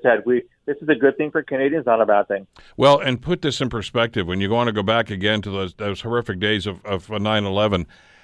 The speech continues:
Speaker 2: uh, one of the things, the, the subtext that came out of there that was even more troubling, uh, that to many of us, was the fact that we found out that there wasn't a whole lot of information sharing between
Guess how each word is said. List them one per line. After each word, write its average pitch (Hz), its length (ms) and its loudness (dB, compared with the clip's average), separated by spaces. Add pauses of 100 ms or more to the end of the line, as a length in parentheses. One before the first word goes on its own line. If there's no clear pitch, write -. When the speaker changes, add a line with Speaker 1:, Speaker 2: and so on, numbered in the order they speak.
(140)
Speaker 2:
uh, 104 220 2
one 123 260 2
of 135 80 4
the 117 80 -2
things, 127 300 0
the, 107 160 -4
the 104 120 -6
subtext 127 520 -2
that 101 180 0
came 117 220 -2
out 113 120 2
of 107 100 0
there 110 120 4
that 110 160 0
was 104 140 -2
even 107 200 -2
more 113 180 0
troubling, 110 500 -2
uh, 104 100 -8
that 107 260 -12
to 127 200 -2
many 123 260 2
of 104 100 2
us, 95 200 -2
was 104 120 -4
the 104 80 -8
fact 117 240 -2
that 120 120 -10
we 110 100 -4
found 120 260 -2
out 117 120 0
that 117 160 -6
there 117 100 -2
wasn't 147 320 0
a 123 60 -2
whole 107 160 2
lot 92 180 2
of 95 100 -2 (300)
information 107 640 0
sharing 104 320 0
between 104 400 -2